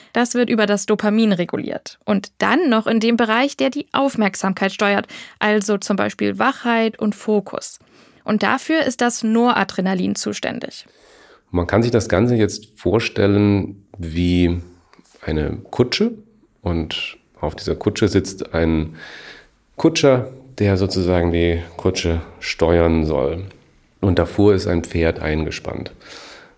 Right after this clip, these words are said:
Speaker 2: So, und, äh, sowohl Kutscher als auch Pferd haben jetzt nicht ausreichend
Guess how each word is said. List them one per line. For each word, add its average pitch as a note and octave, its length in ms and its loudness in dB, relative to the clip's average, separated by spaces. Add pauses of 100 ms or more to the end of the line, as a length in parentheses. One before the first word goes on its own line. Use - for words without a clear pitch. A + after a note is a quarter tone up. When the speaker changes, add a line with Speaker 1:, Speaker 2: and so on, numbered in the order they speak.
Speaker 2:
So, D#2+ 160 -2
und, F2 540 -4
äh, - 200 -10 (160)
sowohl G2 500 2
Kutscher C3 360 2
als G2+ 220 0
auch - 220 -2
Pferd G#2+ 600 0 (240)
haben F#2 300 0
jetzt F#2 240 0
nicht F#2+ 160 0
ausreichend F#2 800 0